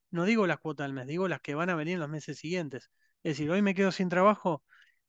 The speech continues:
tendría que tener el dinero para pagar eso. Entonces el ahorro neto es la diferencia entre los ahorros que yo tengo hoy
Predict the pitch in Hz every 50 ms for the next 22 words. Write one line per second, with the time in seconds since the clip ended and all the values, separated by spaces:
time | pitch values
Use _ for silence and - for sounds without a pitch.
0 | _ - 165 156 160 170 175 175 170 170 156 156 165 170 170 165 165 165 165 175
1 | 180 175 165 147 156 151 151 139 147 147 156 156 180 196 190 - - 156 143 135
2 | 156 139 - 147 139 143 151 165 185 190 185 185 185 190 202 202 - 196 160 156
3 | 156 151 - - 160 147 151 147 139 - - 196 208 226 - _ _ _ _ _
4 | _ - - 151 131 123 143 139 135 135 131 123 131 139 156 165 160 165 156 165
5 | 151 160 160 165 175 175 180 180 180 185 214 220